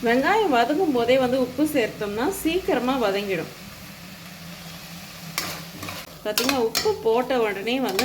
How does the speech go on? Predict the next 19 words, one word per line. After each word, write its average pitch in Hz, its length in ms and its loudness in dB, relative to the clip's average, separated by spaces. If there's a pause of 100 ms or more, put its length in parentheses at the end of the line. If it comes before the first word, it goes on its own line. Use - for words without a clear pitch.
நல்லா 220 180 2 (380)
குழைவா 269 600 2
வந்து 220 420 0
வதங்க 208 300 0 (100)
ஆரம்பிச்சிடுச்சு. 170 720 -4 (440)
இது 247 180 -6
கூட 247 200 0 (140)
கொஞ்சம் 226 340 -4
மஞ்சத்தூள், 240 500 -2 (3000)
மிளகாத்தூள் 254 640 4
வந்து 247 240 2
ஒன்றரை 240 380 2
டீஸ்பூன் 247 400 0
அள-, 196 160 -4 (240)
அ, 208 80 -6 (100)
டேபிள் 285 440 4
ஸ்பூன், - 340 -4
சாரி, 196 260 -2 (1000)
ஒன்றரை 277 260 4